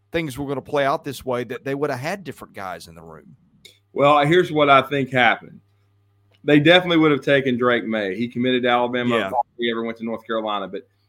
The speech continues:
Speaker 2: if you, everybody digs with the May family, uncles, father played at
Speaker 1: Mm-hmm.
Speaker 2: North Carolina football, Luke May basketball, whole family went to U N C. Okay. And then it goes back to your point.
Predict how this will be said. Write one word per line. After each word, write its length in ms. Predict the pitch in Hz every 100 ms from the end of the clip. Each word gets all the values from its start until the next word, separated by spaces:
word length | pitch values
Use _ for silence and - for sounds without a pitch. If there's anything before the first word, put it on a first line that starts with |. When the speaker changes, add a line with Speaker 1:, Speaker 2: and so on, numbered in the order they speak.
| _
Speaker 2:
if 180 | 104 -
you, 180 | 143 139
everybody 420 | 147 160 165 156
digs 800 | 139 139 127 120 117 - - - _
with 120 | 113
the 80 | -
May 240 | 110 117 123
family, 600 | 120 117 107 98 95 - _ _ _ _ -
uncles, 540 | 127 131 139 131 131
father 720 | - 117 123 127 127 127 123 - _
played 260 | - 127 127
at 60 | 123
Speaker 1:
Mm-hmm. 60 |
Speaker 2:
North 260 | 127 123 -
Carolina 440 | 123 120 120 113
football, 560 | 127 123 117 120 120 117
Luke 240 | 127 131
May 240 | 127 123 123
basketball, 920 | 113 120 123 - 123 120 120 120 -
whole 220 | - 190 180
family 320 | 156 135 120
went 180 | 113 104
to 60 |
U 160 | 107 104
N 100 | 95
C. 360 | - 95 78 _ _ _ 107
Okay. 440 | 104 117 117 120 - _ _
And 140 | 131 143
then 160 | 160
it 160 | 151 127
goes 240 | 143 151
back 240 | 127 151 147
to 60 | 131
your 180 | 139
point. 380 | 131 170 127 82